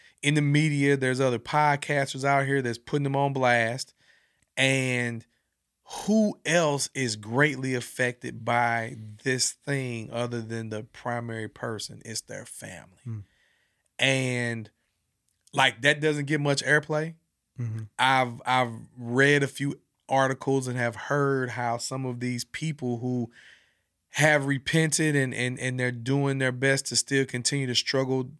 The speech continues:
Speaker 1: and living their life for Christ talk about how deeply it hurt their family
Speaker 2: Hmm.
Speaker 1: and how it, it definitely is gonna affect the marriage, right? No matter what it is, it doesn't have
Speaker 2: Mm-hmm.
Speaker 1: to be anything sexual.
Speaker 2: Mm-hmm.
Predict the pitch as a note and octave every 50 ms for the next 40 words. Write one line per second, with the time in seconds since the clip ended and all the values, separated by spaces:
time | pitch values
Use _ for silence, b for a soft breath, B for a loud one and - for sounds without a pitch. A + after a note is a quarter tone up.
0 | _ - B2 B2 B2 B2 C3 C3+ C3 B2+ B2+ B2+ B2+ C3 C3 C3 B2 - A#2+ A2+
1 | - - - D3 D3+ D3+ C3 B2 A#2 - - b b b b b b b b -
2 | - D#3+ D#3 - - B2+ C3 C3+ C3 B2+ B2 B2+ A#2+ A#2 A#2 A2 A2 C3 C#3+ C3+
3 | - B2 B2 A#2+ A#2 A#2 A2 A#2+ B2+ B2 - - G#2+ G2+ - - - A#2 A#2 G#2+
4 | G#2 G#2 G2+ - - _ _ _ B2 A2+ A2 F#2+ - B2 B2+ B2 A#2+ A#2 C#3 C3+
5 | C3 B2+ B2 A#2+ A#2 G#2+ A2+ G2+ B2 B2+ B2 B2 F3+ A#3 A3 F#3+ D3 C#3 C3+ C#3
6 | C#3 C3+ C3 B2 B2 - - - C#3 C3 - - A2 A2+ C3+ F#3+ A3+ G3 D3 B2
7 | A#2 B2 C#3 D3+ D#3 D#3+ E3+ F3 F3+ F#3 F3+ F3+ F3+ G3+ B3 A3+ E3+ C3+ C3+ C3+
8 | A#2 G3+ E3 D#3+ C#3+ C3 B2+ B2+ B2+ C3 B2+ B2 - - B2 A2+ - - - -
9 | G3+ A3 - - C3 C#3+ E3+ A#2 A2+ A2 A2 A2